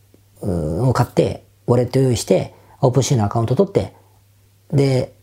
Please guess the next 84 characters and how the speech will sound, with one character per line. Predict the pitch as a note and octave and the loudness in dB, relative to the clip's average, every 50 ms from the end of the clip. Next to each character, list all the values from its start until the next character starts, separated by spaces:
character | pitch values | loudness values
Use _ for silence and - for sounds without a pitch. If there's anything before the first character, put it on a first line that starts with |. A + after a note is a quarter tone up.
| _ _ _ _ | _ _ _ _
出 | - - - | -10 -8 -2
品 | - C#3+ | -2 0
す | - D3+ | 2 2
る | C#3 B2 - - - | 2 0 -2 -4 0
だ | - C#3+ | 0 2
け | D3 G#3 | 4 4
だ | G3 - | 2 2
か | F2 | 0
ら、 | D#2 - - - - - - - - - - - - _ | -2 -4 -4 -4 -12 -20 -20 -20 -20 -20 -20 -20 -20 _
あ | _ - G#2 | _ 0 0
の、 | G2+ G2+ G2+ F#2+ F2 E2+ E2 D#2 D2 D2+ - - _ _ | 0 2 0 -2 -2 -4 -4 -4 -4 -6 -8 -10 _ _
そ | - - B3 | 0 0 2
ん | C4+ C#4 | 4 4
な | C4+ | 2
に | C4 B3+ B3 B3 - _ _ _ _ | 2 0 -2 -4 -8 _ _ _ _
ク | - - | 0 0
ソ | - B3 | 2 2
難 | A#3+ A3 - A3+ G#3 | 2 2 2 2 0
し | - | 0
く | - D3+ | 0 0
な | B2+ A#2 | 2 2
い。 | |
昔 | C#3+ E3+ E3+ G#3 F#3+ - G3 | 2 2 2 2 0 2 0
な | G3 G3+ | 2 2
ん | G3+ | 2
か | E3 C#3 | 2 2
何 | C#3+ E3 F#3 | 2 4 4
に | G3 | 4
も | G3+ F#3+ | 4 4
知 | E3 | 2
ら | F#3+ G3 | 2 0
な | F#3+ | 2
い | F#3+ F3 | 2 2
頃 | G3 F#3 | 2 2
に | C#3+ A#2+ | 2 2
ワ | B2 C3+ | 0 0
ー | D3 | 0
ド | D3+ | 0
プ | C#3+ E3 | 0 0
レ | D3 | -2
ス | - - | -2 -2
を | G#2 | -6
一 | |
人 | - A#2+ | -4 -4
立 | A2 F#2+ G#2 G2+ | -4 -4 -4 -2
ち | - | -2
上 | A2+ | 0
げ | A2+ | 0
ろ | G#2 F2 | 0 -2
っ | - | -4
て | - - | 0 2
い | B2 | 2
う | D#3 | 4
よ | |
り | F#3 G#3+ | 4 4
は、 | A3 E3 D#3 - - - - - - - - - _ _ _ - - | 4 2 0 -4 -12 -18 -20 -20 -20 -20 -20 -20 _ _ _ -12 -8
簡 | - - D#3 D#3+ D3+ | 0 0 2 2 4
単 | D#3+ D3+ | 2 4
に | D3+ | 4
僕 | D3+ D#3 D3 C3+ | 4 4 2 0
に | A2+ | 0
は | G#2 F#2+ | 0 0
見 | A2 A#2 | 0 2
え | A#2+ | 2
ま | C3 C3 | 0 0
し | - | -2
た | - | -4
け | G2+ | -6
ど | F2 F#2 | -2 0
ね。 | A#2+ D3 C#3+ A#2 G2+ A#2 | 0 2 2 0 0 2
ま | C3+ C#3 | 2 4
あ、 | |
説 | - A#3+ A#3 D4 | 4 4 4 4
明 | D4+ D4+ | 2 4
書 | - C#4+ | 4 4
が | C#4 C4 A#3 | 2 2 4
英 | A#3 B3 | 4 2
語 | C4 C4+ | 2 2
だ | C#4 C4 | 0 0
か | - | -2
ら | A#2 G2+ | -4 -4
ね、 | A2+ D3+ D3+ - - - - - - - - | -4 -6 -8 -8 -16 -20 -20 -20 -20 -20 -8
あ | - C3 | -2 0
の、 | C3 C3 C3 - - D3 | 0 2 0 0 -2 -4